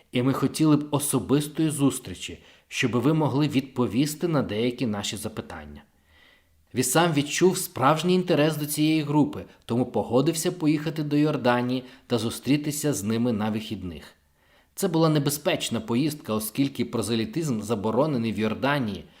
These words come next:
тож Вісам зателефонував нам і попросив, щоб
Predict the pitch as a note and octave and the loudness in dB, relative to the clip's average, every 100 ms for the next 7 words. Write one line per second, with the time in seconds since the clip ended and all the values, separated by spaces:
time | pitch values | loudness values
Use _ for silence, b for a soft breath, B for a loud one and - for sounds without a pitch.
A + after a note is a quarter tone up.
0 | b b C3 A2 F#2 A2 - C#3+ D#3 A#2+ | b b -4 -2 -4 -6 0 2 2 0
1 | A#2+ A#2+ A#2+ A#2 A#2 B2 D3 A#2+ C3 C#3+ | 0 0 0 0 0 4 4 4 2 0
2 | C#3 C3 - A#2 A2+ A2 - C#3 D3+ D3+ | 0 -4 -4 -6 -4 -6 -2 -2 -2 -6
3 | B B - - C3 | B B -6 -2 -2